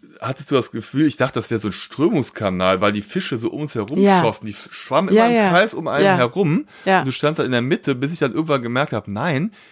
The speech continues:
Speaker 1: die schwimmen einfach so schnell, weil es gab
Speaker 2: Ja.
Speaker 1: so ein paar Fische, die in
Speaker 2: Die in die
Speaker 1: entgegengesetzter
Speaker 2: Ge-, ja,
Speaker 1: Richtung
Speaker 2: genau.
Speaker 1: ganz gechillt so lang schwammen und dachte,
Speaker 2: <laughs>
Speaker 1: okay, wenn da jetzt eine Strömung ist, dann müssen die ja richtig
Speaker 2: Nee.
Speaker 1: kämpfen. Nee,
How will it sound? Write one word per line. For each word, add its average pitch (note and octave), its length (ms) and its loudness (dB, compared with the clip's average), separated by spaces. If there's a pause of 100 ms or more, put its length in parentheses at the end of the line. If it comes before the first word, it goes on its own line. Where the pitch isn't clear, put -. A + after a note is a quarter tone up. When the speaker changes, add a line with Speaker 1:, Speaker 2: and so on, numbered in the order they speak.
(200)
Speaker 1:
die B2+ 100 -6
schwimmen E3+ 320 -2
einfach A2 300 -2
so G#2 160 -6
schnell, D#3 380 -2
weil G#2+ 140 6
es A2 120 -4
gab C3 160 0
Speaker 2:
Ja. D#3+ 60 -2
Speaker 1:
so C3 80 -2
ein - 80 -16
paar A#2+ 240 2
Fische, - 320 -6
die D3+ 320 -10
in B2+ 180 -6
Speaker 2:
Die A#2 60 -6
in A#2+ 60 -4
die A3+ 340 4
Speaker 1:
entgegengesetzter A3 220 2
Speaker 2:
Ge-, G3+ 100 2
ja, G3+ 60 6
Speaker 1:
Richtung A3 160 2
Speaker 2:
genau. F#3+ 180 0
Speaker 1:
ganz F3+ 320 0
gechillt F#3+ 440 0
so - 120 -8
lang C#3 260 2
schwammen C3 380 0
und C3 80 -2
dachte, C#3 200 0
Speaker 2:
<laughs> B2+ 40 -8
Speaker 1:
okay, B2+ 180 -4
wenn C3 100 -2
da C3+ 60 4
jetzt B2+ 160 0
eine B2 80 -6
Strömung F#3+ 320 0
ist, C3 80 0
dann B2 140 2
müssen D#3 140 -6
die C#3+ 80 -4
ja A#2+ 60 2
richtig D3+ 300 -2
Speaker 2:
Nee. E3 60 0
Speaker 1:
kämpfen. D#3 420 -2
Nee, D3+ 240 2